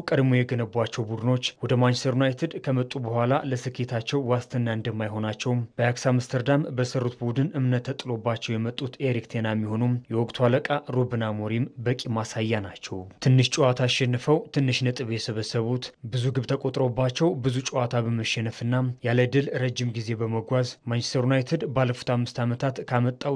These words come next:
ደካማ ውጤት የባሰ ያስመዘገቡት ሩበን አሞሪም ገና ዓመት ሳይሞላቸው ስለ መቆየትና ለመቆየት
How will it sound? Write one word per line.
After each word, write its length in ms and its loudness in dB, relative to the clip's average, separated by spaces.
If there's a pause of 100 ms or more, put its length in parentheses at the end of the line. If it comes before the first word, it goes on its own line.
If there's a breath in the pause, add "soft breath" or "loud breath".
ደካማ 420 0
ውጤት 320 -8
የባሰ 380 0
ያስመዘገቡት 800 -2 (140)
ሩበን 340 0
አሞሪም 420 2 (280)
ገና 200 6 (140)
ዓመት 240 0
ሳይሞላቸው 600 0 (100)
ስለ 240 -2
መቆየትና 680 0
ለመቆየት 420 -2